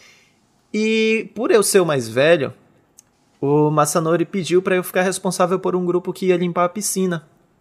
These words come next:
Aí eu disse, "Tudo bem, né? Vamos lá." E aí eu fui junto com o pessoal pra, pra piscina e, a, e o, o outro grupo ficou lá próximo do, dos dormitórios, né? Lá atrás da, da cozinha, lá embaixo,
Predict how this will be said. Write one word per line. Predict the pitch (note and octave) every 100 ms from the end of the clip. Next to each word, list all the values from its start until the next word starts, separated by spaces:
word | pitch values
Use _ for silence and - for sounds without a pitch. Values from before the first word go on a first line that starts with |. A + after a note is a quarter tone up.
| _ _ _ _ _ -
Aí | G3+
eu |
disse, | F#3 F#3+ - - -
"Tudo | G#3
bem, | A#3+ G#3
né? | F3+
Vamos | D#3 F3 A3
lá." | F#3+ E3 - _ -
E | D3+
aí | D#3+
eu | G3+
fui | - F#3
junto | E3 E3
com | -
o |
pessoal | E3+ D#3+ F3
pra, | F3+ E3+
pra | - E3+ E3
piscina | F3+ - F#3 G3+ G#3+
e, | G3+
a, | G3 G3 -
e | F3
o, | F3 F3 E3+ E3+ D#3+ D#3 -
o |
outro | E3+ E3+ E3+
grupo | D#3 E3 D#3+
ficou | E3+ G#3+ G#3 E3+ G3 - _ _ _ _ _ _ _ _ _ -
lá | C3+ C#3+ D#3 E3+
próximo | E3+ E3 F#3 - G#3 G3+
do, | G3+ G3 F#3+ F3+
dos | F3 D#3+
dormitórios, | F3 G#3 G#3+ D3 E3+ E3+ C3+
né? | D3+ G3+ _ _ _ _ _ _ _ -
Lá | A#2
atrás | A#2 B2+ A2+
da, | C3+ A#2+
da | - A#2
cozinha, | A#2 C3 A#2+ C#3
lá | B2
embaixo, | B2 B2+ F3 -